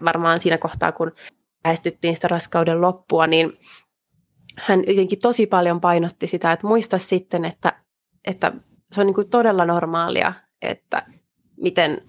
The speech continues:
miten sitä, niin kun, voi tavallaan yllättyä ja yllättyä niistä omista tunteista ja voi olla itkuisuutta ja ka-, kaikki tuntuu oudolta ja tunteet heitellä. Ja tota,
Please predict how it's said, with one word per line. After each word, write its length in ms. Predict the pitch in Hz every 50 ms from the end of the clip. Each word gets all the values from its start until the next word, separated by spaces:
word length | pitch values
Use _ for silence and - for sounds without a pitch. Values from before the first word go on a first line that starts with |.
| _ _ -
miten 360 | - 190 185 190 175 170 175
sitä, 180 | - - 175 170
niin 160 | 170 165 160
kun, 160 | - 165 160
voi 240 | 165 170 160 156 - - _ _ _ _ _ _ _ _ _ _ _ _ _ _ _ _ _ _ _ _ _ _ _ _ -
tavallaan 360 | 185 175 170 165 160 160 165
yllättyä 520 | 185 175 170 165 165 - - 175 165 165
ja 160 | 165 165 165 165 - - - - - - 214
yllättyä 340 | 214 202 208 208 - - 175
niistä 200 | 175 170 - -
omista 240 | 175 175 165 - -
tunteista 520 | - 160 160 156 160 156 160 160 - -
ja 160 | 170 165 160 175
voi 180 | 190 196 185
olla 260 | 175 170 165 160 160 - - - - -
itkuisuutta 640 | 180 - - - 170 160 165 160 160 - - 165
ja 140 | 160 160 156
ka-, 180 | - - - 175
kaikki 260 | 175 170 - - 180
tuntuu 360 | - 165 160 - - 160 - -
oudolta 520 | 175 170 170 170 165 160 160 160 160 156
ja 200 | 156 156 160 165 160 - - - - _ -
tunteet 460 | - 175 175 165 175 170 170 - - -
heitellä. 440 | 170 170 165 196 190 196 208 220 - - _ _ _ _ _ _ _ _ -
Ja 200 | 180 175 165 165
tota, 400 | 165 - 160 160 - - 165 165